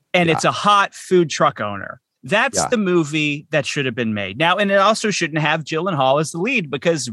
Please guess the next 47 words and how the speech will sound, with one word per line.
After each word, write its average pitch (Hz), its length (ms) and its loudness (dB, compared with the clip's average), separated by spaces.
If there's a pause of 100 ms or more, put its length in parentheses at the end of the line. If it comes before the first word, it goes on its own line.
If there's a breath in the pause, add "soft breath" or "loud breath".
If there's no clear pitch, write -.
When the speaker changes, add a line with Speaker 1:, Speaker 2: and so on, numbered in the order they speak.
(320)
Speaker 1:
people 139 260 -4
don't 190 200 4
want 247 260 2
that. 101 260 -2
So 185 120 0
there 196 100 0
was 202 140 0
a 196 40 0
lot 208 200 2
of 190 80 -8
things 156 240 -4
wrong 139 200 2
with 123 120 -6
this 123 180 -10
movie. 123 440 -4 (440)
We 226 460 2
expected 139 800 -4
this 139 420 -2
to - 160 -12
do 131 420 -6
what 113 300 -2
it 101 180 -6
did. 101 520 -8
It 143 180 -4
was 131 380 2
what 120 160 -8
we 110 100 -6
thought 95 320 -8
it 98 120 -12
was. - 480 -12 (200)
Speaker 2:
Yeah. 151 300 2 (400)
Yeah, 117 340 4
it 131 300 2
was. 135 480 4
I 139 100 6
mean, 147 160 4
I 147 160 6
think 170 240 0
we 208 140 2
both 156 320 4
had 143 320 0
this 135 240 0
as, 113 120 -6
like, 110 280 2
ten 117 280 0
or 120 120 4
below. 101 720 4